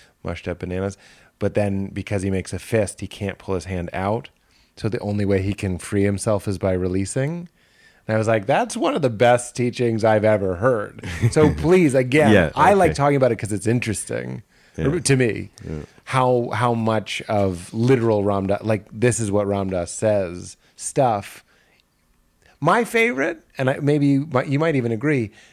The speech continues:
Speaker 1: I Love Jack and Ram Dass together.
Speaker 2: Well, that the other day was
Speaker 1: You can't beat it.
Speaker 2: wonderful.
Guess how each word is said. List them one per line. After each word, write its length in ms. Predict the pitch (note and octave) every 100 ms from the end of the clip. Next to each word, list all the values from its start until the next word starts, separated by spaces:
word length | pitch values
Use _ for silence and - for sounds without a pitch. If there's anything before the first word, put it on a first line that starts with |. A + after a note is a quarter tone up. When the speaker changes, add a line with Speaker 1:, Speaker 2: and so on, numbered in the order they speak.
| _ -
Speaker 1:
I 180 | C#3 C#3+
Love 220 | C#3+ B2
Jack 540 | A2+ B2 A#2+ A2+ - _ _
and 180 | A2 G#2+
Ram 220 | A2 A2
Dass 380 | G#2+ G2+ F#2+ - -
together. 520 | - G#2+ G2 A#2+ C3+ E2+ D2+ -
Speaker 2:
Well, 100 | F2
that 140 | F2+ -
the 140 | F2+
other 180 | F2 E2
day 240 | D2 E2+
was 160 | C#2 B1+
Speaker 1:
You 140 | B2
can't 400 | - - D3+ E2
beat 100 | E2
it. 100 | E4
Speaker 2:
wonderful. 200 | F#4 D#2+